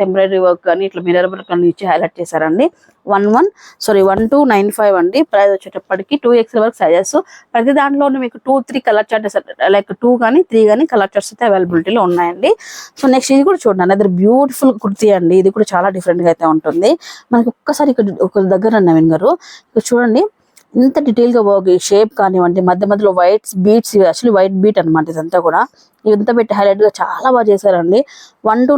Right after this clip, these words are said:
నైన్ ఫైవ్ అండి. ఇది అలాగే ఇక్కడ ప్యాచ్ వర్క్ లాగా ఇక్కడ చూడండి, ఈ వర్క్ ఇట్లా, ఇది వచ్చేసి ప్యాచ్ వర్క్, అలాగే సెల్ఫ్ వీవింగ్ అన్నమాట. ఇదంతా కూడా థ్రెడ్ తో సెల్ఫ్ వీవింగ్ అయితే వచ్చేసింది. లైట్ గా క్రష్ వచ్చేసి ఉంటుంది.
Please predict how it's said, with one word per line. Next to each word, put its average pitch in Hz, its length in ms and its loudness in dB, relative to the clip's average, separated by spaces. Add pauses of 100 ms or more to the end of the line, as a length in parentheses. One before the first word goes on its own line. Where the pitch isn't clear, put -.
నైన్ 208 260 2
ఫైవ్ 220 200 2
అండి. 208 240 0
ఇది 294 120 2 (600)
అలాగే 240 220 2
ఇక్కడ 240 220 -2
ప్యాచ్ 220 300 -2
వర్క్ 254 240 -2
లాగా 226 220 2
ఇక్కడ 196 200 -2
చూడండి, 170 240 2
ఈ 170 80 2
వర్క్ 190 240 0
ఇట్లా, 180 180 0 (140)
ఇది 185 120 2
వచ్చేసి 180 300 -6
ప్యాచ్ 165 260 -4
వర్క్, 175 280 -2
అలాగే 190 260 0
సెల్ఫ్ 240 320 -2
వీవింగ్ 202 300 2
అన్నమాట. 165 260 0 (120)
ఇదంతా 185 320 0
కూడా 202 160 0
థ్రెడ్ 180 220 -2
తో 208 120 0
సెల్ఫ్ 185 260 -2
వీవింగ్ 185 260 0
అయితే 165 180 -8
వచ్చేసింది. 175 440 -2 (380)
లైట్ 254 220 0
గా 285 40 0 (100)
క్రష్ 196 320 -2
వచ్చేసి 262 320 -4
ఉంటుంది. 190 320 2